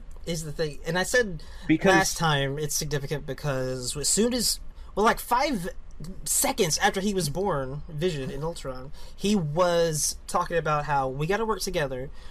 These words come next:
Speaker 1: we have to save life, he's on the side of life,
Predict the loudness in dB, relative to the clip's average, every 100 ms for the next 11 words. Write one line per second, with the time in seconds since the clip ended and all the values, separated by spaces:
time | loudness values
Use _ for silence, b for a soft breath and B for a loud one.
0 | B 2 2 2 2 4 4 2 -8 -10
1 | -6 4 4 4 0 -6 -8 -4 2 4
2 | 4 0 -6 -10 -4 2 4 4 2 2
3 | 2